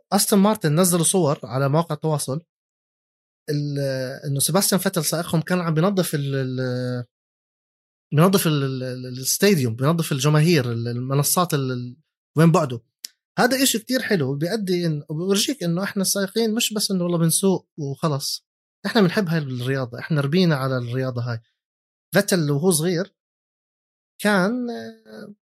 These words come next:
مشجع لمايكل شوماخر، وهلأ متبني ميك شوماخر، وفي صورة انتشرت أكتر من مرة إنه شوماخر عم بيسلم فيتل ال-، الميدالية بوحدة من بطولات الكارتينج.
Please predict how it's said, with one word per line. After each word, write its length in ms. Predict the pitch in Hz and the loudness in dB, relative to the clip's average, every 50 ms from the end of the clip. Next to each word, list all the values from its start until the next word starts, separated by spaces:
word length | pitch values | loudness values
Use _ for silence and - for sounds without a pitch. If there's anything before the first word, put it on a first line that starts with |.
| _ _ - | _ _ -4
مشجع 380 | 202 196 247 247 226 208 196 165 | -2 0 2 2 2 2 0 2
لمايكل 1200 | 160 165 160 156 156 151 143 147 143 - - _ _ _ _ _ _ - 151 160 185 180 185 170 | 2 2 2 2 2 0 -2 -4 -6 -10 -12 _ _ _ _ _ _ -6 0 0 0 2 0 0
شوماخر، 440 | - 202 196 180 - - 123 120 131 | 0 2 2 0 0 -2 -6 -6 -8
وهلأ 460 | 120 120 127 131 160 208 226 214 190 | -8 -10 -4 0 0 2 2 2 2
متبني 680 | 175 175 170 170 175 220 240 214 165 151 147 139 139 | 4 2 2 4 2 2 4 4 2 2 0 -2 -2
ميك 220 | 147 156 180 190 185 | 0 2 2 2 2
شوماخر، 520 | - 214 208 185 - - 135 117 - _ - | 2 2 2 2 2 -2 -8 -10 -10 _ -16
وفي 420 | - 120 123 123 - - 202 208 | -14 -12 -10 -8 -6 -4 -2 0
صورة 280 | 190 - 220 220 202 185 | 2 2 2 4 4 2
انتشرت 640 | 180 180 202 196 - 185 165 160 _ - 165 - - | 2 0 -2 -4 -2 -4 -4 -6 _ -12 -18 -16 -16
أكتر 220 | 175 - - 202 | -10 -4 0 2
من 180 | 180 180 175 175 | 4 4 4 4
مرة 280 | 175 165 151 147 143 143 | 4 2 0 0 -2 -2
إنه 180 | 147 147 151 | -2 -2 -2
شوماخر 380 | 147 - 185 180 170 - 175 156 | -2 -2 -2 -2 0 0 -2 -2
عم 140 | 147 156 151 | 0 0 0
بيسلم 360 | 147 - 180 170 170 165 151 | 0 0 0 2 2 2 0
فيتل 360 | - 170 170 - 170 170 165 - _ _ _ _ _ _ _ _ _ - | 0 -2 -2 0 0 0 0 -2 _ _ _ _ _ _ _ _ _ -10
ال-، 520 | 139 147 151 151 147 147 143 143 147 147 143 135 139 | -8 -6 -2 -2 -2 -2 -2 -4 -6 -8 -8 -8 -4
الميدالية 580 | 147 151 156 147 143 165 170 170 160 156 160 156 | -2 0 0 2 4 4 4 4 2 2 2 0
بوحدة 480 | 147 147 143 143 147 - - - 151 | 0 0 -2 -2 -4 -4 -2 0 0
من 120 | 143 139 135 | 0 0 -2
بطولات 340 | 135 - 165 160 156 - | -2 -2 -2 -2 -2 -2
الكارتينج. 500 | 151 147 - 160 151 - - 156 147 147 | -4 -6 -2 -2 -2 -2 -2 -4 -6 -6